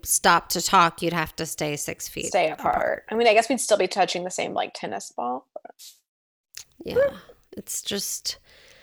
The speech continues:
Speaker 1: err on the side. I'm kinda, you know, as a person who's usually like, "Date however you can,"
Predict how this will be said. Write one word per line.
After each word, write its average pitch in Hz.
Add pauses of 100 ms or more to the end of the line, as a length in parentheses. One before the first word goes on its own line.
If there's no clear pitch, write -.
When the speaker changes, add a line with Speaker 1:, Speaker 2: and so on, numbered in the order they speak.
(760)
Speaker 1:
err 220
on 254
the 247
side. 208
I'm 214
kinda, 220
you 202
know, 190
as 214
a 233
person 226
who's 214
usually 202
like, 190
"Date 190
however 190
you 214
can," 175